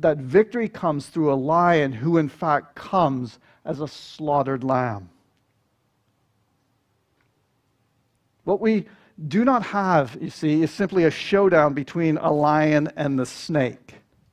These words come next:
What we have is a lion becoming like a lamb in order to be slaughtered and to take upon himself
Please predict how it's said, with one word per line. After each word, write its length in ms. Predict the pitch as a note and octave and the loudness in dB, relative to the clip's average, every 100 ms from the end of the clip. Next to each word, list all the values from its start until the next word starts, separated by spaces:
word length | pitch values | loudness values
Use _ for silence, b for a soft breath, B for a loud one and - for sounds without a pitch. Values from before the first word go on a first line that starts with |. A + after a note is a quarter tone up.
| _ _ _ _ _ _ _ _ - | _ _ _ _ _ _ _ _ -10
What 140 | D#3+ | -2
we 80 | F3+ | 0
have 420 | - G3 G3 E3+ | 0 -2 2 2
is 80 | D3+ | 2
a 80 | C#3+ | -2
lion 640 | C#3+ D#3+ D#3+ E3 D#3 C#3 - B _ | 0 2 4 4 0 -2 -8 B _
becoming 720 | F3 - - - G3 E3+ C#3+ C#3 | -8 -6 -10 -2 0 0 0 4
like 260 | D3 C3+ | 4 4
a 80 | C#3 | 2
lamb 760 | B2+ C3+ D#3 E3+ D3 B2 A#2+ A#2+ B | 0 2 4 6 6 2 -2 -10 B
in 140 | - F3 | -2 2
order 520 | E3+ D#3 D3 C#3+ B2+ B | 6 6 4 0 -2 B
to 80 | - | -6
be 120 | D3+ B2+ | -6 -6
slaughtered 800 | - - D#3+ E3 E3+ D3+ C3 - | -12 -16 -4 0 2 2 -2 -4
and 160 | C#3+ C3 | -10 -8
to 80 | D#3 | -10
take 360 | - F3 F#3 | -4 -2 -2
upon 300 | F#3+ - D#3+ | -4 -4 -4
himself 460 | D3 C3 D3 C3+ | -4 -4 0 0